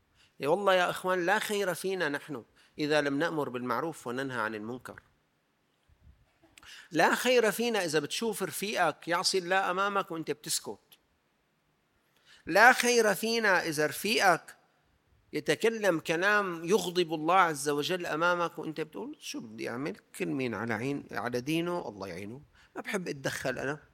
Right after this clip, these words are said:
بلا ما يجعني راسي". ما بدك يجعك راسك مشان الدين، بس مستعد يجعك راسك بالدراسة، ومستعد يجعك راسك بالمحل، وبيستعد يجعك راسك بتفتح كشك، بيجعك راسك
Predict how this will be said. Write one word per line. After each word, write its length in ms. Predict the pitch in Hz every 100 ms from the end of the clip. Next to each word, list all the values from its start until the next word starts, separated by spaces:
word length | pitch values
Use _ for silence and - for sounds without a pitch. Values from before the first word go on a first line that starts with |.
| _ _ -
بلا 180 | 175
ما 160 | 175 156
يجعني 400 | 143 131 120 120
راسي". 340 | 117 110 - - _ _ _ _ _ _ _ _ _ _ _ _ _ _ _ _ _ _ _ _ _
ما 120 | 135
بدك 300 | 151 151 147
يجعك 360 | 147 147 143 -
راسك 380 | 147 151 139 131
مشان 320 | - 139 127
الدين، 360 | 127 147 156
بس 180 | 135 -
مستعد 400 | 139 - 170 175
يجعك 340 | 160 143 135 135
راسك 320 | 127 127 -
بالدراسة، 540 | 120 120 117 - 104 - _ _ - - - -
ومستعد 460 | 156 147 170 190 180
يجعك 340 | 170 156 160
راسك 340 | 156 - 147
بالمحل، 480 | 139 123 - 127 104 - _ - - - -
وبيستعد 500 | 143 - 165 202 190
يجعك 380 | 180 180 180
راسك 340 | 175 175 165 -
بتفتح 360 | 165 - 156
كشك، 580 | - 170 165 156 - - - - _ _
بيجعك 400 | 151 156 156 156
راسك 300 | 175 180 170